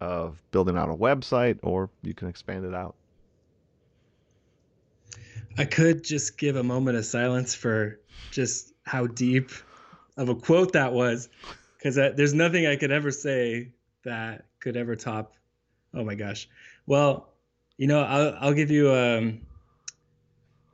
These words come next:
Speaker 2: I'll give you an example, I guess, of, like, what I've been doing over the summer. I've been buying all these Legos, right? Because my s-, <laughs> my,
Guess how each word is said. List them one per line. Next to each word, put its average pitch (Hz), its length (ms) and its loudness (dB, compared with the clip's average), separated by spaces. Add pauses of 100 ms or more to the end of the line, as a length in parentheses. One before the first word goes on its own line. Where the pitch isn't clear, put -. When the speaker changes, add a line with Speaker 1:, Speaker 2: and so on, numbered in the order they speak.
Speaker 2:
I'll 131 60 -8
give 143 120 4
you 143 60 6
an 135 40 4
example, 117 380 -2
I 110 100 2
guess, 110 240 -2
of, 107 220 -8
like, 113 160 -2
what 120 120 2
I've 113 120 2
been 117 100 0
doing 113 160 0
over 110 120 -2
the 113 100 -2
summer. 110 380 -4 (200)
I've 127 80 -6
been 123 140 2
buying 127 360 2
all 131 300 -2
these 139 200 2
Legos, 120 480 2
right? 123 180 0
Because 123 240 -4
my 113 80 -2
s-, - 320 -4
<laughs> - 40 -18
my, - 460 0